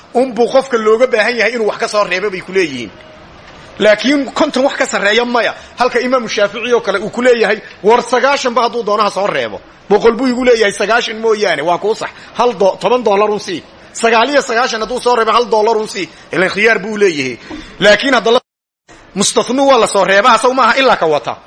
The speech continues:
Eeg, marka hadalka aad sheegayso, in badan inuu ka dambeeyo looma baahna. Haddaan idhaahdo, "Hadda boqol dollar buu igu leeyahay," soo hortiinna kama qiranin. Ninkan cimaamada sitaa boqol dollar buu igu leeyahay baan idhi.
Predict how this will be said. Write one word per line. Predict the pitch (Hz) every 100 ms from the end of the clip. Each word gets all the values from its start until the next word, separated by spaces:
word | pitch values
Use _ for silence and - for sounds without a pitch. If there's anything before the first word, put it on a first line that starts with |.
| _ _ _ _ - - - -
Eeg, | 233 - - - - -
marka | 233 233 233
hadalka | 277 220 190
aad | 196
sheegayso, | 233 254 220 - 160
in | 269
badan | 247 247
inuu | 247 214
ka | 214
dambeeyo | 196 196 220
looma | 202 185
baahna. | 143 117 117 - - - - - -
Haddaan | 180 196 262
idhaahdo, | 233 226 254
"Hadda | 269 240
boqol | 220 262 226
dollar | 233 262 214
buu | 226
igu | 254
leeyahay," | 247 220 143 110 - - - - - -
soo | - 240
hortiinna | 269 - 208 202
kama | 240 240
qiranin. | 180 143 123 - -
Ninkan | 233 247 196
cimaamada | 196 208 240 202
sitaa | 165 196 185
boqol | 247 233
dollar | 226 240
buu | 214
igu | 226 240
leeyahay | 214 196
baan | 208 175
idhi. | 123